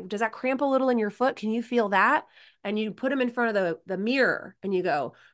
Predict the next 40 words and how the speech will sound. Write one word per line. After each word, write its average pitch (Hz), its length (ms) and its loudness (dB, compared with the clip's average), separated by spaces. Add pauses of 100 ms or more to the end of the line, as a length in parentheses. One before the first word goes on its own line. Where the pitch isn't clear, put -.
(300)
"Okay, 233 200 0
see - 220 -2
how 262 140 4
that 254 280 0
feeling 262 520 2
looks 226 240 -2
like 185 220 -6
this, 247 260 0
but 202 140 -2
now 208 220 4
relax 202 380 2
a 208 40 -2
little 202 220 -2
bit? 262 240 -4
See, 226 80 -4
that's 220 260 0
what 254 120 0
I'm 208 100 0
seeing 233 340 0
when 175 120 0
I 165 60 -2
see 165 140 -6
you 170 160 -2
on 185 180 0
the 208 60 0
beam." 262 260 0
You 196 100 -2
know, 208 120 4
like, 208 240 2 (340)
do 294 220 4
more 302 240 6
work 175 500 2
is 165 120 -4
sort 180 180 0
of 170 60 2
the 170 60 0
challenge 165 360 0
I 151 120 0
give 147 200 -4
coaches. 247 640 0